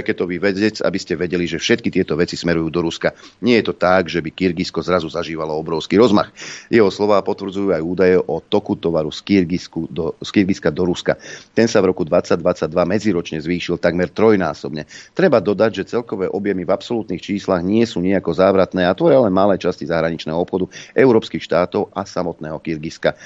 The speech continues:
Doplňajú však zložitú mozaiku toho, čo sankcie a obchodné obmedzenia spôsobujú. A navyše Kyrgyzsko nie je jedinou postsovietskou krajinou, kam putujú produkty zo starého kontinentu.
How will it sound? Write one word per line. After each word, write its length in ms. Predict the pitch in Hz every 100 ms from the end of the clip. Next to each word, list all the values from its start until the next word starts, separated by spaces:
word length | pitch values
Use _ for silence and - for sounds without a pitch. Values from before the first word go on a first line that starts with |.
| - -
Doplňajú 560 | 95 117 - 98 87 95
však 320 | 127 135 120
zložitú 320 | 120 127 120
mozaiku 400 | 113 127 123 104
toho, 320 | - 87 127 - - -
čo 80 |
sankcie 560 | 113 - 87 87 - 131
a 160 | - 104
obchodné 400 | 127 156 110 85
obmedzenia 480 | 90 98 87 90
spôsobujú. 720 | 87 - 82 82 82 78 78 - - -
A 80 | 101
navyše 320 | 107 107 -
Kyrgyzsko 640 | - 107 101 101 - 98
nie 240 | 98 101 110 117
je 160 | 92 87
jedinou 320 | 90 90 78
postsovietskou 640 | - 92 - 92 90 - 85
krajinou, 480 | 80 87 90 95 - - -
kam 240 | 127 127
putujú 480 | 117 135 131 90 78
produkty 400 | 85 87 92 76
zo 80 | 73
starého 400 | - 80 82 78
kontinentu. 560 | 82 78 78 71 67